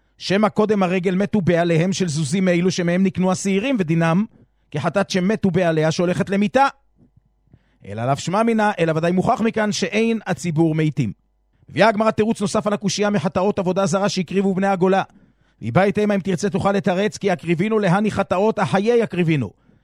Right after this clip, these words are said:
כשהקריבו חטאות אלה, אכן הקריבו אותן רק על אותם עובדי עבודה זרה בימי צדקיהו שעדיין נותרו בחיים.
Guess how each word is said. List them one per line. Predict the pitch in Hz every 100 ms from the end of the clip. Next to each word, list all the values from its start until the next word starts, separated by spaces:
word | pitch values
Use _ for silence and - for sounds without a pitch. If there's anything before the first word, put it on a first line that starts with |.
| _ _
כשהקריבו | - 117 156 208
חטאות | 180 190 190 208 196
אלה, | 190 202 240 208 - _ _ -
אכן | 131 208 226
הקריבו | 175 214 208
אותן | 214 214 214
רק | 175 208 214
על | 214
אותם | - 214 214
עובדי | - 180 151 160 214
עבודה | 208 196 202
זרה | 175 202
בימי | 190 190 202
צדקיהו | 208 - 185 190 202
שעדיין | 180 185 208
נותרו | 202 202
בחיים. | 202 165 208 214